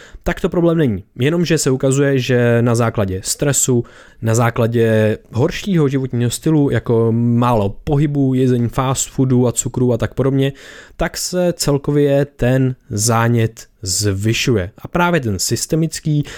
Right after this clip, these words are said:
zvýšená zánětlivost následně začíná rozbíjet spoustu tě-, těchhle z těch, eh, těchhle z těch systémů v našem těle a ta homeostáza,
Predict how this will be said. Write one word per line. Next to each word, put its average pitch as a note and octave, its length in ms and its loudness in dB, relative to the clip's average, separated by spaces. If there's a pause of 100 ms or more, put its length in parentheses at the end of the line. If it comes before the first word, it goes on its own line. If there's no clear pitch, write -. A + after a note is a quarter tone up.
(140)
zvýšená B2 600 0
zánětlivost B2+ 800 0
následně B2 540 2
začíná A#2 580 0 (240)
rozbíjet B2+ 760 0
spoustu C3+ 540 -2
tě-, C3 140 -2
těchhle B2 360 -2
z - 100 -6
těch, - 280 -4
eh, A#2+ 80 -2 (360)
těchhle B2 200 0
z B2 60 -4
těch C#3 160 -2
systémů C#3 560 -2
v B2+ 60 -2
našem B2 400 0
těle A#2 360 0 (280)
a A2+ 320 0
ta A2+ 120 -2
homeostáza, A#2 840 0